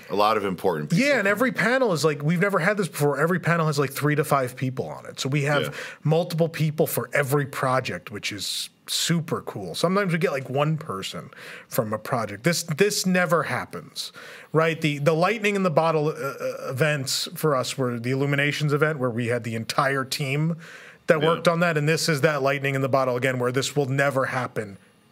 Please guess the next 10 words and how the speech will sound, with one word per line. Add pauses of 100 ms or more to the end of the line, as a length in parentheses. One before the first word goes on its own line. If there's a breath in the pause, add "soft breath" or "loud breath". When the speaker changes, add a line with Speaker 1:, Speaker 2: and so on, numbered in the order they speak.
Speaker 2:
ever
again. (500 loud breath)
Um, (800)
so
we're
doing, (100)
there's
gonna
be,
um,